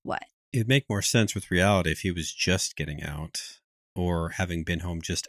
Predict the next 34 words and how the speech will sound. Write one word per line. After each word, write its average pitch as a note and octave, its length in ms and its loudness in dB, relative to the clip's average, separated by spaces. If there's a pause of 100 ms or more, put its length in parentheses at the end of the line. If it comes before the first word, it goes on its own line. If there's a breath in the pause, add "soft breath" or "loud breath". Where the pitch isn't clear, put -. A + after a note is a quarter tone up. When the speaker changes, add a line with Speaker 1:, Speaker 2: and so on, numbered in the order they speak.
Speaker 2:
a E2+ 40 -2
short F2+ 600 0
amount E2 260 -2
of D#2+ 80 -8
time. D#2+ 540 -2
But - 140 -8
that G2 140 2
would, F2+ 220 -2 (180)
if, - 260 -8
if, G#2 140 0 (220)
that A2+ 120 6
would A#2+ 80 6
almost G2 240 0
steal - 600 2
something E2+ 320 -2
from E2 180 -4
the D#2+ 120 -2
audience E2 480 -2
if F#2 140 -12
they D#2+ 180 -4
said, E2+ 400 -2
"Yeah, D3+ 260 8
he C3 60 6
got C3 160 10
home C3 180 8
two C#3 180 8
weeks C#3 300 8
ago. G2 160 4
It's F2+ 100 -4
been F#3 160 8
crazy F#3+ 600 10
ever A#2+ 140 4
since A#2 280 2
then." E2+ 260 0